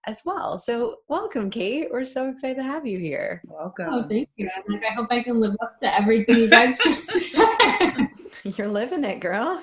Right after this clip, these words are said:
Speaker 1: You already are. That's how we experience you. <laughs>
Speaker 3: Glad to be here.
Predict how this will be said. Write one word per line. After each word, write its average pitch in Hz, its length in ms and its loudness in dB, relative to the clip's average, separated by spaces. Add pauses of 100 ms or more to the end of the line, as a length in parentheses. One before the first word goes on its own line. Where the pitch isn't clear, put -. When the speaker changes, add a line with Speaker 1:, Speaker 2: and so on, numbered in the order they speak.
Speaker 1:
You 220 140 -6
already 392 320 -4 (280)
are. - 340 -6 (220)
That's 247 220 -4
how 254 160 -2
we 269 240 -2
experience 247 720 -6
you. 190 320 -10 (160)
<laughs> - 1040 -12
Speaker 3:
Glad 214 220 2
to 220 100 0
be 214 180 0
here. - 240 -12